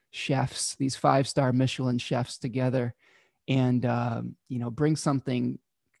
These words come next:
delicious to the world, okay? Like Venus brings something worth consuming, and, uh, you know, that we can reveal out into the world, uh, you know, maybe in the later,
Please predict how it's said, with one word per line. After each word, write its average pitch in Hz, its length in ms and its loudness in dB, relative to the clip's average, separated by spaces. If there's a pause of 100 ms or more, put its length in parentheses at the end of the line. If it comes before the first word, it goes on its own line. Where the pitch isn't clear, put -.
(260)
delicious 135 600 -2
to - 120 -8
the 117 100 -6
world, 120 380 -6 (200)
okay? 120 320 -6
Like 120 180 -6
Venus 127 440 -2
brings 127 280 -4
something 120 380 -4 (400)
worth 160 280 4
consuming, 131 840 2 (360)
and, 120 380 0 (100)
uh, 123 180 -4
you 123 120 -2
know, 120 240 -4
that 123 120 0
we 127 140 2
can 123 160 0
reveal 123 560 0 (320)
out 131 160 2
into 127 220 -2
the 123 100 0
world, 123 420 0
uh, 117 240 -2 (200)
you 123 160 -8
know, 120 60 -6
maybe 120 340 0
in 117 120 0
the 120 320 -2
later, 123 460 -4